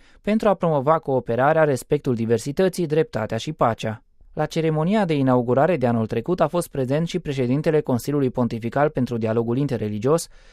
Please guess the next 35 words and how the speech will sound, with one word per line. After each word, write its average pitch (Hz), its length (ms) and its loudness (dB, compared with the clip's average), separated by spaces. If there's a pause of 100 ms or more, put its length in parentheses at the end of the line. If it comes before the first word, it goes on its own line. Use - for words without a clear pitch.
(120)
cardinalul 135 580 0
Jean-Louis 123 420 0
Touron, 123 380 -2 (240)
care 202 200 -4
a 202 60 0
definit 170 360 -4
centrul 185 360 -2
ca 180 120 0
fiind 151 240 -4
o 147 60 4
oportunitate 135 760 0
pentru 147 260 -2
deschiderea 131 540 0
dialogului 120 540 0
pe - 120 -8
multe 117 300 -2
teme, 147 380 0 (200)
între 165 260 -2
care 185 340 -2
și 180 140 -6
cea 160 200 -2
a 160 60 4
libertății 135 560 0
religioase 127 640 0
în 170 100 0
toate 160 300 2
formele 113 400 -2
sale 156 380 0
pentru 151 320 -2
toți 135 280 0
oamenii, 147 420 0
pentru 127 320 -2
toate 156 260 0
comunitățile, 120 880 0
oriunde. 110 680 0